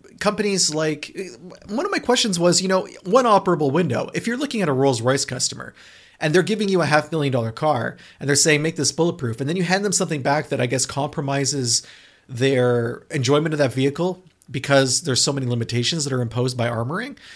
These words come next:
How does that work? And he said, "Well, you know, sky's the limit if people really want to spend whatever they want to spend on a vehicle." And he pointed out that companies like, you know, Audi and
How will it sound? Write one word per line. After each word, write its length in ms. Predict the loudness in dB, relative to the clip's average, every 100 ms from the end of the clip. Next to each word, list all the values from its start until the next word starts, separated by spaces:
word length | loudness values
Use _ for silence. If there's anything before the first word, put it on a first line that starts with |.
| -20 -20 _ -2
How 160 | 2
does 120 | 4
that 160 | 4 4
work? 180 | 4 2
And 80 | 2
he 60 |
said, 260 | 4 4 4
"Well, 100 | 2
you 80 | 4
know, 80 |
sky's 360 | 4 4 2 2
the 80 | 2
limit 240 | 2 0
if 100 | -2
people 240 | -4 -4 0
really 220 | 2 2
want 160 | 2 0
to 40 |
spend 360 | 0 0 -2 0
whatever 300 | 2 2 2
they 100 | 0
want 140 | 0
to 40 |
spend 380 | -2 -2 -4 -6 -8
on 200 | -6 -4
a 20 |
vehicle." 400 | -2 -2 -2 -6 -4
And 100 | -2
he 60 |
pointed 320 | -2 -2 0
out 200 | 0 0
that 240 | 0 -2 -4 -16 -20 -2
companies 360 | 0 2 2
like, 180 | 2 0
you 60 | -4
know, 100 | -2
Audi 560 | 0 0 0 -4 -6 -4
and 420 | -4 -4 -6 -8